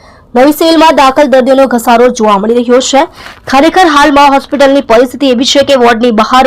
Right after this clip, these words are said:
બેડ મૂકીને દર્દીઓને સારવાર આપવાની નોબત આવી પડી છે. વરસાદ વચ્ચે તડકો આવતા ડેન્ગ્યુના કેસોમાં ધરખમ વધારો જોવા મળી રહ્યો છે. સૂત્રોએ જણાવ્યું હતું કે હાલમાં હોસ્પિટલમાં દાખલ દસમાંથી ત્રણ દર્દી ડેન્ગ્યુના છે. શહેરમાં મચ્છરોનો ઉપદ્રવ ઝડપથી વધી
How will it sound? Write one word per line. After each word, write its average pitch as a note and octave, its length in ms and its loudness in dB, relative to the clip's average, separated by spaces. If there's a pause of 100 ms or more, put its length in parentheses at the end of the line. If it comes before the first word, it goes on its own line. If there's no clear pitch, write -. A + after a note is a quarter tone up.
(140)
બેડ B3+ 260 0
મૂકીને C4 300 -2
દર્દીઓને A#3 400 0
સારવાર A#3+ 400 0
આપવાની A3 460 -2
નોબત F#3 340 -4
આવી F#3 180 -10
પડી F3+ 240 -12
છે. - 160 -6 (480)
વરસાદ C4+ 400 0
વચ્ચે D4 180 0
તડકો C4+ 300 2
આવતા C4 260 0
ડેન્ગ્યુના B3 400 0 (140)
કેસોમાં A#3 420 0
ધરખમ G#3+ 360 -2
વધારો G#3 320 0 (100)
જોવા F#3+ 220 0
મળી G3 180 -4
રહ્યો G#3+ 240 -2
છે. B3 160 -2 (400)
સૂત્રોએ C4 320 2
જણાવ્યું B3+ 340 0
હતું C#4+ 220 -2
કે A#3 160 0
હાલમાં B3 320 0
હોસ્પિટલમાં B3 580 0
દાખલ A3 400 0
દસમાંથી C4+ 480 -2
ત્રણ A#3 240 0
દર્દી G#3+ 300 -4
ડેન્ગ્યુના B3 500 -2
છે. - 160 -8 (840)
શહેરમાં C#4+ 600 2
મચ્છરોનો C4 480 0
ઉપદ્રવ B3 400 -2
ઝડપથી A3+ 320 -4
વધી G3 160 -2